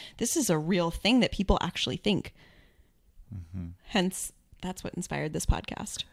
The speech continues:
Speaker 2: Yeah, because I think we check in
Speaker 1: Yeah.
Speaker 2: about whether or not that's true.
Speaker 1: Right, and it's not.
Speaker 2: And it's not. And their soul goes, "That's not true."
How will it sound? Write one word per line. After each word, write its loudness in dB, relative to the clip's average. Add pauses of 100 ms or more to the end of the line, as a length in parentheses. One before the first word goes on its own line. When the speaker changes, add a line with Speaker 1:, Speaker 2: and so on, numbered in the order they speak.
(340)
Speaker 2:
Yeah, 4
because 0
I 6
think 0
we 4
check 0
in -4 (680)
Speaker 1:
Yeah. 4
Speaker 2:
about 8
whether 6
or 6
not 4
that's -6
true. -4 (240)
Speaker 1:
Right, 6
and 8
it's 2
not. 0
Speaker 2:
And 8
it's 2
not. 2
And 10
their 8
soul 8
goes, 4
"That's 0
not -4
true." -14